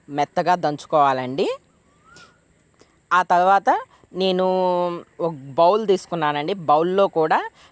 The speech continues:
న్యాచురల్ కూల్డ్ వాటర్, అంటే కుండలో నేను, ఉమ్, చక్కగా చల్లగా ఉన్నటువంటి వాటర్ తీసుకున్నాను. కుండలో ఇవి మాత్రమేనండి, ఇవే ఆరోగ్యానికి మంచిది. పోషక విలువలు అన్నీ కూడా మెండుగా ఉంటాయి కుండలో వాటర్లో అయితే.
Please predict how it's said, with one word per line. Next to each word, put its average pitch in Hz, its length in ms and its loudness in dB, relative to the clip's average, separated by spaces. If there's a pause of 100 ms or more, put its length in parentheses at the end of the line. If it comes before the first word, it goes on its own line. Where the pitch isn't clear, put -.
న్యాచురల్ 233 640 0 (140)
కూల్డ్ 139 340 -2 (100)
వాటర్, 131 400 -2 (200)
అంటే 175 360 -2 (380)
కుండలో 208 400 2
నేను, 165 600 0 (120)
ఉమ్, 165 500 -6 (800)
చక్కగా - 500 -2
చల్లగా 160 800 0
ఉన్నటువంటి 143 500 -6
వాటర్ 127 340 -2
తీసుకున్నాను. 139 680 -10 (160)
కుండలో 185 340 2
ఇవి 190 100 -2
మాత్రమేనండి, 147 920 -4
ఇవే 135 160 -6
ఆరోగ్యానికి 156 680 0
మంచిది. 135 380 -10 (380)
పోషక 147 280 -2
విలువలు 147 300 -2
అన్నీ 131 220 -6
కూడా 135 220 -4
మెండుగా 151 420 -4
ఉంటాయి 117 300 -6
కుండలో 139 300 -2
వాటర్లో 117 380 -4
అయితే. 104 220 -14